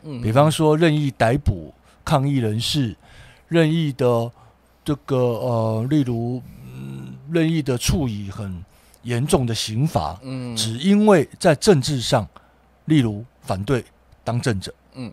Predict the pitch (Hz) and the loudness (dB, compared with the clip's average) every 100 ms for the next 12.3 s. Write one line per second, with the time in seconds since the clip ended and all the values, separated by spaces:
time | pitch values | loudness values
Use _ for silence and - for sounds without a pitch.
0 | - - 98 - 160 147 160 147 147 147 | -10 -8 -8 -4 -4 0 0 2 2 0
1 | 131 101 90 87 73 - 110 120 127 107 | -2 -4 -12 -12 -14 -14 -10 -4 -4 -4
2 | 127 127 123 - 92 - 127 120 113 107 | -6 -4 -4 -8 -12 -16 -16 -14 -14 -14
3 | 95 82 - _ - 208 - - - 147 | -12 -12 -14 _ 4 4 4 -6 -2 2
4 | 220 185 190 196 165 175 175 175 175 - | 4 4 4 4 2 0 0 -2 -2 -8
5 | - - 175 220 160 190 185 113 110 131 | -10 2 6 6 6 2 2 0 0 -2
6 | 147 139 131 104 _ _ 117 123 196 185 | 0 0 -2 -4 _ _ -4 2 4 4
7 | 135 131 156 123 - 127 107 107 117 135 | 0 0 0 -2 -4 -6 -6 -4 -4 -2
8 | 123 101 90 90 104 - - _ 151 120 | -2 -2 -4 -6 -6 -8 -12 _ -18 -16
9 | - - 190 175 254 180 165 196 165 175 | -20 0 0 2 2 2 2 0 0 0
10 | 170 - _ - - 175 240 165 123 135 | 0 -6 _ -8 2 4 6 4 2 -2
11 | 139 156 160 156 - 156 - 151 120 151 | -2 2 2 2 2 -2 0 -2 -2 -4
12 | - 90 | -6 -8